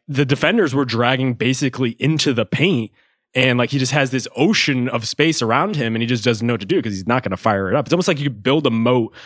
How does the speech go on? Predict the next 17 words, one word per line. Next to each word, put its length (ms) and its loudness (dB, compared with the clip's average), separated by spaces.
in 120 0
between 340 0
the 80 0
amount 200 2
of 60 -4
space 360 0
he 100 0
has 240 2
and 100 -4
still 220 0
have 160 0
space 340 -2
on 140 -2
either 260 0
side 280 0
of 120 -4
it 200 -6